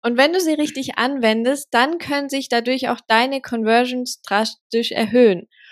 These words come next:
Und du kannst hier natürlich die ganzen Standardfragen, die halt einfach immer gefragt werden, wie zum Beispiel zu Versand, Lieferzeit oder wie läuft das Ganze ab, einfach mit einbauen. Aber du solltest vor allem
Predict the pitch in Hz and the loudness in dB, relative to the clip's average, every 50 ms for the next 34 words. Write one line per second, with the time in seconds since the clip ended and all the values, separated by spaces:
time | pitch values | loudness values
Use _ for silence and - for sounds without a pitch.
0 | - - - _ _ - - 254 277 277 262 - 262 - 240 285 302 339 330 - | -20 -20 -20 _ _ 0 2 2 2 2 -2 -6 -6 -2 0 0 0 0 -2 -6
1 | 294 269 262 269 262 - 262 269 247 262 247 - - - _ _ - - 220 233 | -4 -2 -2 -2 -2 -2 -2 -2 -2 -2 -4 -6 -8 -18 _ _ -20 -18 -16 -10
2 | 233 240 226 220 233 233 247 269 254 - 262 254 247 247 - - - 214 226 247 | -8 -8 -2 2 2 2 2 2 -2 -4 -4 -2 -2 -2 -2 0 2 2 4 4
3 | 262 262 262 247 - - - 233 226 226 226 233 233 233 233 220 226 226 208 220 | 4 4 4 2 0 -4 -2 2 4 4 6 4 4 2 0 0 0 0 2 2
4 | 214 214 - - 214 220 226 220 - - - 240 233 233 220 220 214 - - 220 | 0 0 0 -2 -4 -4 -6 -6 -6 -4 -2 0 0 -2 -2 -4 -8 -4 0 0
5 | 220 233 233 - 226 226 226 220 220 226 220 220 208 214 - - 220 208 208 214 | 2 0 0 0 0 2 2 4 2 2 0 -4 -6 -8 -8 -6 -4 -2 -2 -2
6 | - - 208 - 226 220 220 - 240 233 220 208 196 202 202 202 208 208 208 214 | -4 -6 -12 -12 -12 -10 -6 -4 -4 -2 0 0 0 0 0 -2 -4 -6 -6 -4
7 | 214 233 240 233 - 233 220 226 - - 226 214 220 220 220 220 - - - - | -4 -4 -4 -2 -2 -2 -2 -2 -4 -2 0 2 4 4 2 2 -2 -8 -20 -20
8 | - - _ - - 233 240 233 226 240 233 240 240 247 - 240 233 - 240 226 | -20 -18 _ 0 2 2 2 2 2 2 2 2 2 2 0 -6 -8 -6 -4 -4
9 | 233 226 233 - - 226 240 - - - - - - - _ _ _ - 226 262 | -4 -2 0 2 2 2 2 0 -4 -18 -20 -20 -20 -20 _ _ _ -4 -2 -2
10 | 269 - - 277 269 - 262 269 294 320 - - - - 202 214 214 214 202 208 | -2 0 0 0 0 -2 -2 -2 -2 -2 -4 -4 -4 -2 0 0 0 0 2 2
11 | 214 226 254 247 - - - 240 277 302 302 302 285 277 262 262 262 269 269 262 | 2 2 2 -2 -2 -2 2 2 4 4 4 2 2 0 2 2 2 2 2 0
12 | 269 - - - - 220 - - - 240 262 269 269 247 | -4 -8 -10 -10 -8 -6 -2 0 2 4 4 2 0 -2